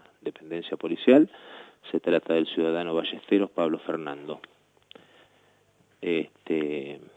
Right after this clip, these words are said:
de treinta y siete años de edad y domiciliado en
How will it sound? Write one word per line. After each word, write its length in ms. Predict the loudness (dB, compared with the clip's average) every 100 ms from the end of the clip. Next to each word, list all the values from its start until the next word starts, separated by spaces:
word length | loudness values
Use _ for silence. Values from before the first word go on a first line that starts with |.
| -8
de 120 | -8
treinta 280 | -6 -6 -4
y 60 | 0
siete 320 | 2 4 2
años 240 | -4 -2
de 100 | 6
edad 240 | 10 10 8 2 _ _ _ _ -12
y 760 | -10 -10 -12 -14 -16 -14 -12
domiciliado 1000 | -12 -10 -6 0 2 2 0 -2 -2 -6 -10
en 180 | -12